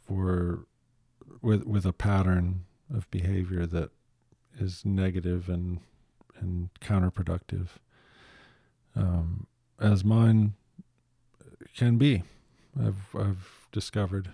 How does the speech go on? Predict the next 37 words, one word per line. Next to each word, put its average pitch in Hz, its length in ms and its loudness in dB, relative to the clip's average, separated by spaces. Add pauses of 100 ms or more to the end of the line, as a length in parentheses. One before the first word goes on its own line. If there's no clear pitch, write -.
(260)
I 104 60 -4
mean, 98 140 0
I've 95 120 0
known 98 240 0
for - 120 -6
a 98 60 0
long 104 220 2
time. 98 340 0 (320)
I've, 95 140 -4 (260)
I 95 140 0
can 95 240 0
be 92 280 -2
very 92 360 0
self-defeating 92 920 -2
and, 87 260 0
uh, 82 280 -2 (1200)
self-critical, 92 880 -2 (180)
and 120 680 4 (100)
I 120 80 2
don't 139 160 4
want 135 200 4
my 117 100 6
kid 117 220 4
to 110 60 2
be 110 120 4
like 110 200 4
that. 120 300 2 (520)
But 117 180 4
here 131 200 8
I 135 60 8
am 110 400 8
modeling 113 460 4
it. 92 260 -2
So 104 300 4
how 110 240 8
is 107 100 8
she? 107 600 4